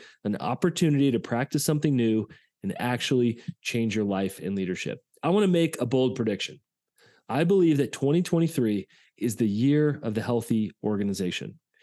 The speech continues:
Now, I don't believe that every organization is gonna get healthy this year. What do I mean? Healthy organizations will win this year over unhealthy organizations.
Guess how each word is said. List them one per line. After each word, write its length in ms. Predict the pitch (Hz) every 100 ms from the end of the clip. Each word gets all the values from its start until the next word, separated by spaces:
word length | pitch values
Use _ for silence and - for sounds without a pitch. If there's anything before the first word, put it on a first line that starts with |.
| _ -
Now, 100 | 156
I 120 | 165
don't 360 | 180 185 -
believe 400 | 131 139 131 131 139
that 120 | 123
every 240 | 120 123
organization 560 | 120 113 107 107 101 120
is 100 | 113
gonna 200 | 113 101
get 100 | 92
healthy 420 | 95 95 110 98 - - _
this 220 | 110 101
year. 140 | 101 101
What 200 | 151 151
do 160 | 151
I 120 | 131 95
mean? 240 | 85 80 - _ _ _ _ _ _ _ -
Healthy 540 | - 131 151 - 185
organizations 920 | 127 151 147 135 117 107 - 95 90 85 - _ -
will 220 | 117 113
win 580 | 107 120 139 156 170 165
this 380 | - 120 139 -
year 360 | 110 95 64 - _ _ _ _ _ _ -
over 420 | 127 131 127 123
unhealthy 580 | 107 113 107 104 - 92
organizations. 800 | - 95 87 87 67 - - -